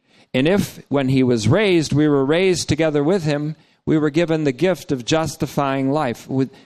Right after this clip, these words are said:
faith is the thing that God gives us after he gives us life so that we can realize Christ is the end of that whole thinking that the law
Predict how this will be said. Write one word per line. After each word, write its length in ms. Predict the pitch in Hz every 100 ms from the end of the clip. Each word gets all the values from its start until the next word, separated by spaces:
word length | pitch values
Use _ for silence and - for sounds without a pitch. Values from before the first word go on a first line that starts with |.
| -
faith 600 | - - 247 185 180 - _
is 340 | 151 131 117 - 123
the 220 | 147 135
thing 460 | - 233 240 240
that 180 | 160 -
God 300 | 170 190 160
gives 240 | 190 160 160
us 180 | 151 -
after 420 | 180 220 254 - 190
he 100 | 147
gives 280 | 160 131
us 200 | 143 123
life 320 | 156 170 143 -
so 180 | 160 151
that 200 | 156 160
we 100 | 156
can 240 | 165 160
realize 840 | 160 247 285 151 113 117 143 - - - - _
Christ 480 | - 226 277 - 208
is 200 | 160 143
the 260 | 175 165 -
end 320 | 233 302 285 180
of 80 |
that 200 | 165 180
whole 280 | 170 233 247
thinking 640 | - - 294 233 139 - - _ _ -
that 180 | 151 -
the 100 | 156
law 460 | 165 190 143 131